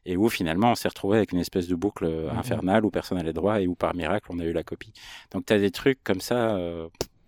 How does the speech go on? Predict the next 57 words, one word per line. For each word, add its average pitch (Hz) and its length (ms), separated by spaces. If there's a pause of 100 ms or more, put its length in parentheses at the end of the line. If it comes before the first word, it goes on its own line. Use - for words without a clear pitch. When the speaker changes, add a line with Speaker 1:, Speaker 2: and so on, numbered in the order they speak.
(440)
Speaker 2:
Oui, 160 160
oui, 165 120
c'est, 131 180
c'est, 113 500
c'est 120 160
ça. 127 260
Et, 135 80
et, 127 600
et 123 60
c'est 147 180
aussi 165 440
l-, 131 540
la 135 360
mission, 143 600
entre 110 200
guillemets, 120 300
quelque 117 260
part, 113 180
du 113 140
Cinéma 113 280
Nova, 117 280
c'est 131 120
de 120 60
montrer 120 320
ce - 80
qui, 123 220 (640)
ce - 100
qu'on 143 160
montre 170 340
pas, 196 220
donc, 160 280
euh, 147 100
par 131 140
définition, 143 540
vous 143 140
êtes 131 80
confronté 127 420
à 127 100
ça, 135 240
à 127 140
ça 139 220 (120)
tout, 127 200 (200)
quasiment 120 320
tout 127 100
le 110 60
temps, 110 160
quoi. - 160 (920)
Speaker 1:
Bah, 139 220
ouais, 151 160
mais, 117 120
bah, 113 160
juste 127 240
peut-être 117 300
un 120 100
truc - 200
qui 120 60
a, 107 60